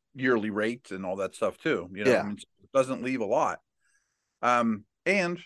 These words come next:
Speaker 1: he is going to get hit. I mean, there's no doubt about it. Like, I think the Bills have tried to have Allen run less, but that's easier said than done when he's your best runner and it's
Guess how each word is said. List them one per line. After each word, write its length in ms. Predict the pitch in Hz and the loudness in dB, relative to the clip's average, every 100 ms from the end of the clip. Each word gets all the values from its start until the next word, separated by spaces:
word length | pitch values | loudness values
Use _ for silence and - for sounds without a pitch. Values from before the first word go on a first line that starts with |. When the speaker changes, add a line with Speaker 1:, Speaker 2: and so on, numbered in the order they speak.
| _ _ _ _ _ - | _ _ _ _ _ -2
Speaker 1:
he 180 | 180 214 | 2 2
is 120 | 170 | 6
going 220 | 175 190 | 6 6
to 40 | 170 | 2
get 140 | 160 | 2
hit. 200 | 202 - _ 101 | 2 0 _ -6
I 100 | 110 | -2
mean, 140 | 113 | 0
there's 300 | 127 139 - | 2 0 -2
no 140 | 143 123 | -2 4
doubt 220 | 131 113 | 4 4
about 280 | 127 170 78 | 2 2 -2
it. 60 | - | -2
Like, 300 | 117 123 - _ _ _ _ _ _ | 0 0 -4 _ _ _ _ _ _
I 160 | 180 226 | 2 2
think 220 | 233 196 | 0 0
the 100 | 170 | 0
Bills 500 | 120 135 160 175 170 | 4 6 6 6 2
have 160 | 131 - | -4 -6
tried 500 | - 131 131 151 139 | 0 2 4 4 2
to 60 | |
have 300 | 131 135 120 | 0 -2 0
Allen 480 | - 110 120 131 113 | 2 2 2 0 0
run 380 | 110 113 107 92 | 0 0 -2 -2
less, 540 | 92 101 165 - - _ _ _ _ _ _ _ | 0 0 -2 -8 -18 _ _ _ _ _ _ _
but 100 | 190 | 0
that's 240 | 294 302 247 | 2 2 2
easier 340 | 233 202 185 | -4 -2 -2
said 280 | 170 180 160 | 2 2 2
than 140 | 127 | 0
done 260 | 110 160 180 - 156 123 | 2 2 2 -2 -4 -2
when 120 | 120 | -2
he's 220 | 127 139 | -4 -4
your 100 | 123 101 | -4 -2
best 380 | 131 131 - | 0 0 -2
runner 520 | 101 117 151 113 107 107 _ _ _ _ | -4 0 0 0 -2 -6 _ _ _ _
and 360 | 123 120 120 113 _ - | 0 0 0 -6 _ -18
it's 280 | - - | -16 -16